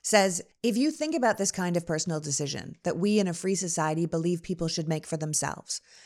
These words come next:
decisions like who you marry, how you form your family, how you raise your children, those are all critical parts of our freedom and liberty.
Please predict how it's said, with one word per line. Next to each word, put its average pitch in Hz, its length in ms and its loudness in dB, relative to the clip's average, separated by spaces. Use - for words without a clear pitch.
decisions 214 560 4
like 175 300 0
who 240 140 2
you 226 160 6
marry, 180 460 -2
how 208 180 6
you 208 160 4
form 196 240 0
your 185 100 0
family, 156 460 -8
how 202 180 6
you 214 160 6
raise 190 200 4
your 180 80 0
children, - 460 -6
those 254 240 10
are 294 120 2
all 226 200 6
critical 247 440 0
parts 185 360 -2
of 175 100 0
our 170 100 4
freedom 175 400 0
and 160 160 -4
liberty. 151 400 -6